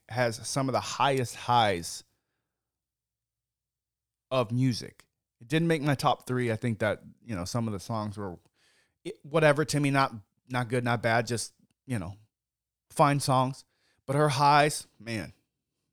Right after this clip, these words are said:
man, man, man. Grace Weber, A Beautiful Space, the deluxe, because it includes two new songs that I think just really carry it over the top. If you don't know Grace Weber, please, please push play on that.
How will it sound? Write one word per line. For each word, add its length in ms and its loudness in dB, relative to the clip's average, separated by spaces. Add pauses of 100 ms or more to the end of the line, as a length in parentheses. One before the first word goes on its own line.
(180)
man, 240 -2
man, 180 -6
man. 260 -10 (760)
Grace 260 0
Weber, 320 4
A 100 -6
Beautiful 420 0
Space, 480 0
the 140 -8
deluxe, 560 2
because 280 -6
it 80 -4
includes 460 -4
two 200 -4
new 160 -2
songs 340 -2
that 80 -2
I 60 0
think 240 -6
just 220 -10 (200)
really 340 -2 (480)
carry 280 4
it 40 4
over 160 0
the 80 -8
top. 280 0
If 100 -14
you 60 -4
don't 160 -2
know 80 -2
Grace 340 -4
Weber, 220 -2
please, 420 -6
please 260 -10
push 240 -12
play 140 -4
on 80 -6
that. 240 -6